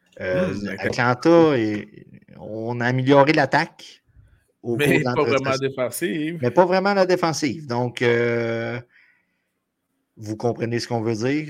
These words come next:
Speaker 1: Euh, Simon va vous sortir une
Speaker 2: <laughs>
Speaker 1: statistique. C'était la vingt-neuvième pire défensive contre <laughs>
Speaker 2: En fait, la neuvième pire défensive contre le jeu au sol en deux mille vingt-deux.
Speaker 1: Ah, OK. Bon, ben, tu vois, j'avais juste vingt de trop. Donc, euh,
Speaker 2: <laughs>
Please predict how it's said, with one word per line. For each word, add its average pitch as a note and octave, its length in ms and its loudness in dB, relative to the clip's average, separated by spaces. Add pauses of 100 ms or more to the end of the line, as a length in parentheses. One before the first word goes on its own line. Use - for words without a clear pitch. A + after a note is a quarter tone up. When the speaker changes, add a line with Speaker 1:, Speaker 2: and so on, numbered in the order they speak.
Speaker 1:
Euh, A2 140 0
Simon A#2 320 -4
va A2 140 0
vous G2+ 100 -6
sortir A#2 320 -2
une A#2 140 -2
Speaker 2:
<laughs> - 0 -
Speaker 1:
statistique. B2+ 640 -4
C'était - 280 -6
la F#2+ 140 -6
vingt-neuvième A2+ 720 -6
pire B2 340 -2
défensive A#2+ 840 -2
contre A#2+ 400 -4
<laughs> - 1200 4
Speaker 2:
En C3 80 -4
fait, E3+ 200 0
la E3 100 8
neuvième D#3 440 0
pire D3 240 0
défensive C3 580 -2
contre A#2+ 200 -8
le A2+ 60 -2
jeu A#2+ 120 -6
au A#2 80 -6
sol B2 200 -6
en A#2+ 80 -2
deux A2+ 120 -6
mille A2 140 -8
vingt-deux. G2 320 -10 (140)
Speaker 1:
Ah, A2 120 -14
OK. G#2 180 -10 (260)
Bon, F2 220 -14
ben, G2 140 -16
tu - 160 -14
vois, A#2 300 2
j'avais G#2 320 -2
juste G#2+ 320 -6 (920)
vingt A2+ 360 -4
de A2 100 -2
trop. - 340 -12 (320)
Donc, A2+ 320 -2
euh, A2 120 2 (200)
Speaker 2:
<laughs> C3+ 280 -10